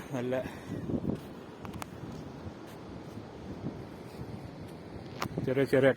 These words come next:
കാടുകളാണ്. അപ്പൊ നമുക്കിവിടെ കാണാം, നല്ല ഭംഗിയുള്ള, നല്ല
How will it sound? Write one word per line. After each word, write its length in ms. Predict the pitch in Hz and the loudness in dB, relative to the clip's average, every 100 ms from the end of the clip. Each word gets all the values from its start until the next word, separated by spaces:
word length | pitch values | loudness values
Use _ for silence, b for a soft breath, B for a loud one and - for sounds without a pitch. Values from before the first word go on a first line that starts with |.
| 123 | 10
കാടുകളാണ്. 680 | 110 113 120 113 90 95 127 - - - - - - - - - - - | 12 12 10 8 6 2 0 -2 -10 -10 -10 -10 -10 -12 -10 -10 -10 -6
അപ്പൊ 120 | 113 117 | -2 2
നമുക്കിവിടെ 380 | 120 135 135 143 - | 4 6 8 6 6
കാണാം, 340 | 123 123 135 120 117 | 6 8 8 6 4
നല്ല 260 | 131 143 147 131 | 2 4 4 6
ഭംഗിയുള്ള, 460 | 131 139 160 143 139 127 | 4 4 2 4 2 2
നല്ല 140 | 135 | 0